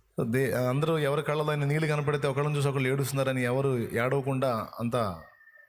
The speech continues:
ధైర్యంగా ఉన్నట్టు నటిస్తున్నారు, కానీ అందరి గుండెల్లో వేదన ఉంది. So, నేను చర్చికి వెళ్ళినప్పుడు, మొదటిసారి యేసు ప్రభు సన్నిధిలో మోకాళ్ళు వేసి ప్రార్థన చేసినప్పుడు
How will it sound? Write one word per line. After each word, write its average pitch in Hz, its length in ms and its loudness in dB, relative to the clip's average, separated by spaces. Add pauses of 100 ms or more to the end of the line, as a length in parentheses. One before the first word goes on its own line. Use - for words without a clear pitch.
ధైర్యంగా 139 320 4
ఉన్నట్టు 131 300 0
నటిస్తున్నారు, 117 640 0
కానీ 113 160 0
అందరి 117 260 2
గుండెల్లో 110 360 2
వేదన 92 300 2
ఉంది. - 160 -6 (1040)
So, 170 60 4
నేను 147 200 0
చర్చికి 165 280 0
వెళ్ళినప్పుడు, 156 420 0
మొదటిసారి 139 480 0
యేసు 135 180 -2
ప్రభు 135 220 0
సన్నిధిలో 123 360 0
మోకాళ్ళు 120 420 2
వేసి 110 140 0
ప్రార్థన 123 420 0
చేసినప్పుడు 101 600 0